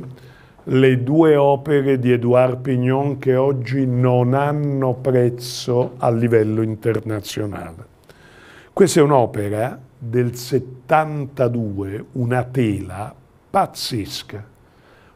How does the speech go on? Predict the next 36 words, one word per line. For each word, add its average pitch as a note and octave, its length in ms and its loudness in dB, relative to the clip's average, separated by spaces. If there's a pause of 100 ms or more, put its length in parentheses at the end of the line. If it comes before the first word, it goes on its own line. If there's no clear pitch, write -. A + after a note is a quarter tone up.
Oli G#3+ 360 4
su C#3+ 280 -4
tela F3+ 420 0
di A#2+ 160 -2
Pignon, G#2+ 840 -4 (280)
ma C3 160 -2
non C#3+ 240 0
solo G3 260 0
non C3 160 2
li A#2 100 0
trovate A2+ 360 2
in A2 80 2
Italia, G#2+ 460 0
ma A2 80 -6
non B2 100 -2
li C3 80 0
trovate D3 340 2
nemmeno C#3 280 0
a C3 60 0
Parigi, A#2 640 0 (340)
non C3 180 2
li C3+ 60 4
trovate D3+ 320 4
nemmeno C#3 280 0
a - 20 0
New B2 160 0
York. A#2+ 540 2 (760)
Eh, C3+ 220 2
un'opera E3 580 2
così, B2 600 -2 (160)
eh, B2 240 4
la A#2+ 180 4
trovate B2+ 480 2
al A#2 120 2
Museo A2+ 380 2
Pompidou, A#2+ 760 -2